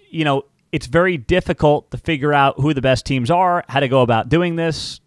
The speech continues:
They're in conferences. They're not all playing each other out of conference.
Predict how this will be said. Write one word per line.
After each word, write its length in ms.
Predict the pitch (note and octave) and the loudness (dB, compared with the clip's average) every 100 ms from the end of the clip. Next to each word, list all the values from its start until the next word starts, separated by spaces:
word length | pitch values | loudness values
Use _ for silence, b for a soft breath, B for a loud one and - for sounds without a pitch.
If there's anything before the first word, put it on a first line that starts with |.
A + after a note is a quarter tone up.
| _ | _
They're 160 | - A2 | -4 -2
in 100 | G#2 | -2
conferences. 840 | A#2+ D#3+ F3+ - E3+ - E3+ E3 - | -2 -2 -2 -4 -6 -4 -2 -2 -2
They're 100 | A2+ | -4
not 160 | A2+ | -2
all 140 | A2 G#2 | -2 -2
playing 340 | - A#2+ A2+ | -4 -2 -2
each 200 | G#2+ - | -4 -4
other 220 | A2 G#2+ - | -4 -2 2
out 200 | D#3+ F3 | 2 2
of 140 | D#3 | 0
conference. 720 | E3 D#3 D3+ D#3 D3+ D3 - | 0 0 0 -2 -4 -6 -14